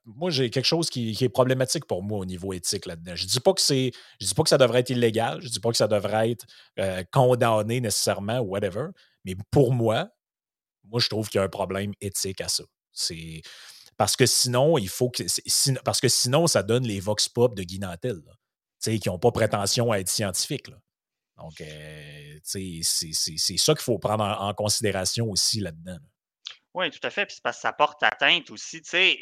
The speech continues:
Speaker 2: les journalistes de Radio-Canada, là, parce que Martine Biron, de mémoire, elle collaborait de temps en temps avec, euh, l'émission du dimanche matin, là, Les coulisses du pouvoir. Puis bon, tu, on pouvait la voir des fois au téléjournal. Il y avait comme un panel,
Speaker 1: Ouais.
Speaker 2: là, de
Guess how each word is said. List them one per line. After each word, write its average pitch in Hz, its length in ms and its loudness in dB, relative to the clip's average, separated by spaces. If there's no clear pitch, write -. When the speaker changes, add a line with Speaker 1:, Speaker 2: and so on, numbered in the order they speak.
Speaker 2:
les 135 180 -6
journalistes 160 300 2
de 151 60 2
Radio-Canada, 135 580 4
là, 120 200 4
parce - 180 -16
que 127 60 -12
Martine 131 280 -10
Biron, 127 240 -2
de 143 80 -6
mémoire, 123 320 0
elle 110 100 2
collaborait 107 540 -4
de - 60 -10
temps 110 260 -8
en 101 160 -8
temps 123 160 -6
avec, 101 320 -10
euh, 90 220 -14
l'émission 113 600 -8
du 117 100 -16
dimanche 113 400 -8
matin, 123 360 -4
là, 117 80 -4
Les 104 120 -10
coulisses 107 340 -16
du - 120 -20
pouvoir. 107 640 0
Puis 110 100 -18
bon, 110 160 -8
tu, - 140 -18
on 101 100 -12
pouvait 110 160 -6
la 104 80 2
voir 107 200 -2
des 110 120 -8
fois 120 160 -10
au 113 80 -8
téléjournal. 107 560 -4
Il 110 60 -6
y - 20 -6
avait 104 120 -8
comme 110 120 -6
un 107 100 -6
panel, 104 320 -2
Speaker 1:
Ouais. 104 140 4
Speaker 2:
là, 104 80 -4
de 101 260 -6